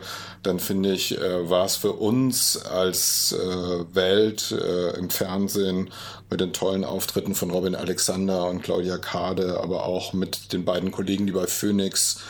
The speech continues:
äh, und, äh, bei Hart aber fair waren, jetzt am Sonntag wird Dagmar Rosenfeld im Presseclub sein. Also ich bin sehr glücklich darüber, wie wir mit dem, was wir machen, durchdringen.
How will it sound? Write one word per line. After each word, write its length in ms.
äh, 300
und, 500
äh, 420
bei 180
Hart 280
aber 180
fair 460
waren, 320
jetzt 240
am 160
Sonntag 420
wird 140
Dagmar 260
Rosenfeld 840
im 140
Presseclub 520
sein. 380
Also 280
ich 180
bin 160
sehr 240
glücklich 460
darüber, 540
wie 160
wir 140
mit 240
dem, 200
was 180
wir 80
machen, 360
durchdringen. 680